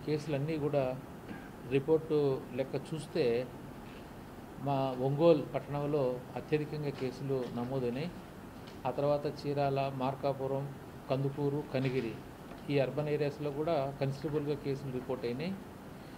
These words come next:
ఇవే కాకుండా రూరల్ ఏరియాలో కొన్ని మండలాలు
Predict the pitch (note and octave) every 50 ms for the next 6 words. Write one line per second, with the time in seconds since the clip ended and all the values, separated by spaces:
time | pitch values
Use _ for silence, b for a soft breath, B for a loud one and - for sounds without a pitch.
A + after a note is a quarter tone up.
0 | B B B B B - - - - D3+ E3+ F#3 G3+ F#3+ F3 E3+ E3+ E3 E3 E3+
1 | E3+ E3 E3 D3 C#3 C#3 C#3+ C#3+ C#3 - - - - - - - D3+ E3 E3+ E3+
2 | D#3+ D#3+ E3 D#3+ D#3+ D#3 D#3+ D#3 D#3 D3+ D3+ D3+ C#3 C#3+ C#3 C3 B2 C3+ D#3+ E3+
3 | F3 E3+ D#3+ C3 A#2 A2+